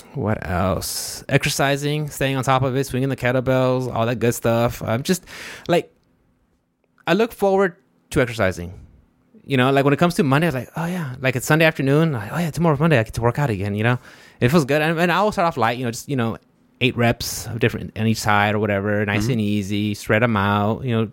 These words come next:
Speaker 1: take it real nice and relaxed. And it's not till, like, you know, maybe Thursday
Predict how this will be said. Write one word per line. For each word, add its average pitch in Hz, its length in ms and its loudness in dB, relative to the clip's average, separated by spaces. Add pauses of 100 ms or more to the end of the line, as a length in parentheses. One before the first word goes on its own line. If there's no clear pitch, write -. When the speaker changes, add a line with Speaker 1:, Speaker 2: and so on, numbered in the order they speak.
Speaker 1:
take 147 140 -2
it 151 80 -2
real 127 220 -2 (200)
nice 123 180 -2
and 113 80 -2
relaxed. 113 280 0
And 135 80 2
it's 143 100 4
not - 140 4
till, 190 180 2
like, 131 240 -2 (300)
you 143 80 2
know, 127 80 4
maybe 123 180 2
Thursday 127 720 2